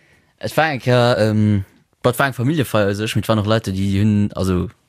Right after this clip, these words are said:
sind nicht Familie, mehr so ein Kollege von der Familie, voilà. Und wir waren in einem Restaurant, äh, drin am Süden.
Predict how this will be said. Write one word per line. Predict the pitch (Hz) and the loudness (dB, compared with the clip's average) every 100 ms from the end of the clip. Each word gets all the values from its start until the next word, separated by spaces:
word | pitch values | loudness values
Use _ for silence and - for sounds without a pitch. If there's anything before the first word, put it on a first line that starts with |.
| _ | _
sind | - 107 | -2 2
nicht | 110 - | 2 0
Familie, | 92 110 107 | -2 0 0
mehr | 90 | -2
so | 90 | -4
ein | 90 | -6
Kollege | - 95 92 | -6 -4 -4
von | - | -6
der | 95 | -8
Familie, | 101 98 95 | -4 -4 -2
voilà. | 92 110 - - - - - - | -2 -2 -4 -18 -18 -20 -20 -10
Und | - | -2
wir | 120 | 0
waren | 156 | 0
in | |
einem | 127 | 0
Restaurant, | 127 196 - 151 151 151 120 | 0 -2 0 2 4 4 2
äh, | 120 | 2
drin | 131 135 | 2 4
am | 110 | 2
Süden. | 113 147 113 104 101 101 | 0 -2 -2 0 -2 -4